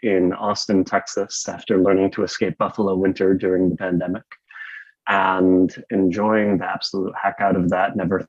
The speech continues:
thought I would live in an R V, but a hundred and ten square feet is actually kind of fun because you can make it a real mess in five minutes, but you can also clean it up in five minutes. <laughs> Um, and that minimalism life has been really great for me. I'm currently at our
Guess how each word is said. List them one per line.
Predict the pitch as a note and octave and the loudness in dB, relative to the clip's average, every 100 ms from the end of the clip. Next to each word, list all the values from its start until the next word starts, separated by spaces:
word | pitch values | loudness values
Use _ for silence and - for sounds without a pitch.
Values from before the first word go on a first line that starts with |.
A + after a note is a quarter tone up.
| _ | _
thought | G2 F#2+ | 0 0
I | F#2 | 0
would | F2+ F#2+ F#2+ | 0 0 0
live | F#2+ | 0
in | F#2+ G2 | 2 2
an | F#2+ | 2
R | G2 | 2
V, | F#2 G2+ A2 | 0 2 4
but | G#2+ F#2+ F#2 - | 2 2 -2 -6
a | |
hundred | - A2 G#2 G2+ | -6 -2 0 0
and | F#2+ | -2
ten | - | -4
square | G2 - G2+ | -6 0 -2
feet | - A2 A2+ | 2 0 2
is | F#2+ | 0
actually | G2 F#2+ G2+ | -2 -2 -6
kind | F2+ G2 F2+ | -2 0 0
of | |
fun | - G#2+ D3 - | 0 0 0 -4
because | A#2+ G2 F2 | -2 -2 -2
you | G2 | -2
can | F2 A2+ | 2 2
make | E3 | 2
it | C3+ | 2
a | |
real | C#3 B2 | 4 4
mess | G#2 C#3 - | 2 0 0
in | G#2 F#2 | -2 -2
five | - F#2+ F#2 F2 - | 0 0 0 -4 -8
minutes, | G2+ F#2+ - - | -6 -6 -8 -20
but | - | -4
you | - | -2
can | - - | 0 -2
also | - D#3+ | -4 -6
clean | - D3+ D3 | -4 2 4
it | C#3 | 4
up | - | 2
in | B2 | -2
five | G#2+ G#2+ F#2+ | 0 0 0
minutes. | - - - - - - - - | -6 -10 -8 -4 -2 -4 -8 -8
<laughs> | - - _ A#2 G#2 | -10 -12 _ 2 4
Um, | G2+ F#2+ G2+ - - - - _ - - - _ | 4 2 -6 -12 -18 -12 -14 _ -18 -18 -18 _
and | A2+ G2+ | 2 4
that | G#2 G#2+ | 4 4
minimalism | G#2+ G#2 G2+ G2+ G2 G#2+ G2 | 4 4 4 4 2 2 2
life | G2 G2 | 2 0
has | G#2+ F#2 | -2 -2
been | G2 G2+ G2 - | 0 0 0 0
really | A2 G2+ | 2 2
great | F2+ G2+ A2 | 2 0 0
for | - | 0
me. | A2+ B2 B2+ - - | 0 0 -4 -12 -4
I'm | G2+ F#2+ F#2 | 0 2 0
currently | - A#2 G#2+ A2 G2+ | 0 0 0 0 0
at | G2+ | 0
our | G2 F#2+ | 2 0